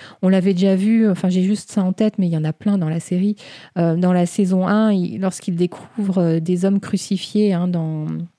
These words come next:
en Écosse, euh, ils prennent le, le temps de les enterrer, et cetera. Euh, la, la scène près de la rivière, hein, lorsque, euh, voilà, lorsqu'ils cheminent, euh, pour, euh, pour rejoindre le Ridge, euh,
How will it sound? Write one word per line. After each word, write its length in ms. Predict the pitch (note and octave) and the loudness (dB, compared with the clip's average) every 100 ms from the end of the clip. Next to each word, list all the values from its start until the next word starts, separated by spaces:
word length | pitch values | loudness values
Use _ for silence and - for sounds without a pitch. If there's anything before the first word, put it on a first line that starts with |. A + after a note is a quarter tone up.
| - F#3+ | -12 -4
en 140 | E3+ | -2
Écosse, 440 | D#3+ - A3 - E3+ F3 - - - F3 | -2 0 -2 -2 -4 -4 -14 -20 -6 -2
euh, 240 | E3 D#3 | 0 -2
ils 100 | E3+ | -4
prennent 260 | - F#3+ F3 | -2 -2 0
le, 340 | D#3 D#3+ D#3 | 0 -2 -4
le 180 | E3 E3+ | -2 -2
temps 180 | E3+ F#3 | 0 0
de 60 | |
les 180 | F3+ D#3+ | 0 0
enterrer, 440 | D#3 - D#3+ F#3 F#3+ | -2 -2 -2 0 -2
et 40 | |
cetera. 340 | - F3+ D3+ D#3+ - _ _ _ _ _ _ _ - - - - | -4 -8 -8 -10 -14 _ _ _ _ _ _ _ -20 -20 -20 -4
Euh, 80 | F#3 | 0
la, 140 | F#3 F#3+ | 2 4
la 180 | G#3 | 4
scène 260 | G#3 C#4 C4+ | 2 2 2
près 180 | - A3+ | 2 4
de 60 | |
la 120 | F#3+ F#3 | 4 4
rivière, 500 | G3+ F#3+ G#3+ A#3+ G3+ | 4 4 4 4 4
hein, 220 | G3+ G#3+ | 4 2
lorsque, 320 | F#3 - - | 0 -4 -4
euh, 640 | E3 D#3+ D#3 D3+ D3+ F3+ F3 | 0 0 0 -2 -2 -4 -4
voilà, 300 | E3 F#3+ F#3 | -4 -2 -4
lorsqu'ils 340 | D#3 - F#3 | -6 -4 -4
cheminent, 400 | - F3+ F#3+ G3 | 0 0 2 2
euh, 320 | E3+ D#3+ E3 E3+ _ | 0 -2 -4 -6 _
pour, 200 | - F3 | -12 -4
euh, 240 | E3+ F3 F3 | -2 -2 -4
pour 240 | - F#3 | -4 0
rejoindre 340 | G3 F#3 G3 | 2 2 2
le 140 | F#3 F3+ | 2 2
Ridge, 320 | F3 A#3+ A3 F3 E3+ - - - - - | 2 0 0 -2 -4 -14 -20 -20 -10 -4
euh, 720 | F3 E3+ D#3+ D#3 - F#2+ | -2 -2 -2 -4 -8 -10